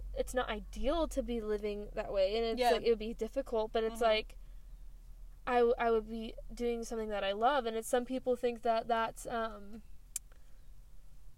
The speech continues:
Speaker 1: what's, some people think that that's stupid, and it's like, oh gosh, like, corny dreamer kind of a thing. And it's kind of like,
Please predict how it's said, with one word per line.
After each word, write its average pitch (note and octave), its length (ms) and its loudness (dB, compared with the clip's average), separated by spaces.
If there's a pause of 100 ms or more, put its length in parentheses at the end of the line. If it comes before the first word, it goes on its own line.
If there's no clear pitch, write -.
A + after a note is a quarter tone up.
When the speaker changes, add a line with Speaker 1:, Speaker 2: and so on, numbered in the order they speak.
(120)
Speaker 1:
what's, B3+ 280 -2 (180)
some E4 160 -4
people D4 240 0
think B3 320 -2
that A#3+ 200 6
that's A#3 200 -2
stupid, A#3 440 -4
and A3+ 120 -2
it's A3+ 180 -4
like, A#3+ 300 0 (220)
oh A#3 220 -6
gosh, - 400 -6
like, A#3+ 280 -4
corny A3+ 440 -6
dreamer A3+ 460 -8
kind A3 200 -6
of G#3+ 80 -6
a A3 60 -6
thing. G#3+ 320 -6
And G#3+ 80 -6
it's A3+ 120 -10
kind B3 200 -2
of B3 80 -2
like, B3 240 2